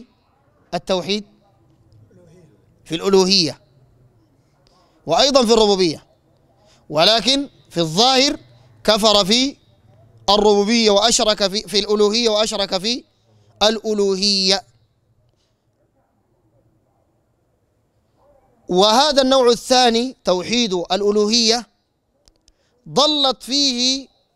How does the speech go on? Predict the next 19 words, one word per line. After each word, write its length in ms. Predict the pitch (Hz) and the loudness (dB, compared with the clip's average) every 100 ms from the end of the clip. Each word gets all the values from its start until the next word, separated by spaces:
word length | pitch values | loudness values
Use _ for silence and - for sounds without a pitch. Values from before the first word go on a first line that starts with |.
| - | -18
جميع 580 | 147 202 214 254 285 247 | -2 0 0 -2 -4 -4
الجماعات 1000 | 202 196 170 196 208 202 185 254 254 247 | -4 -6 -2 -2 -2 -4 -2 -2 -2 -6
التي 680 | 254 - 196 208 226 226 | -8 -6 -8 -6 -8 -8
تسمي 560 | 202 202 247 254 240 226 | -10 -10 -8 -6 -6 -8
نفسها 680 | 233 233 254 240 240 240 - | -8 -6 -2 0 0 -2 -10
بالإسلامية 960 | 175 196 208 196 196 196 208 220 208 220 _ _ - | -14 -12 -10 -10 -4 -4 -4 -4 -4 -6 _ _ -2
أو 100 | 214 | -2
بالدعوية 720 | 196 175 170 156 180 175 156 | -2 -6 -4 -4 -4 -6 -4
أو 100 | 196 | -2
بالأحزاب، 520 | 202 185 156 175 170 _ _ _ _ _ _ _ _ _ _ _ _ _ _ _ _ | -2 -2 -4 -4 -4 _ _ _ _ _ _ _ _ _ _ _ _ _ _ _ _
فلا 520 | - 180 202 202 196 | -2 0 2 2 0
يدعون 640 | 170 170 202 190 180 175 _ _ _ 170 | -4 -6 -6 -4 -6 -8 _ _ _ -6
الناس 560 | 175 170 190 196 185 | -6 -4 -4 -4 -6
إلى 240 | 180 175 175 | -8 -6 -4
هذا 380 | 170 185 180 | -2 -4 -4
النوع، 440 | 170 170 190 214 - - | -6 -6 -6 -6 -10 -10
إلى 180 | 180 175 | -6 -4
توحيد 400 | 180 170 214 214 | -4 -6 -6 -6
الألوهية، 580 | 196 180 175 170 139 | -6 -6 -8 -10 -12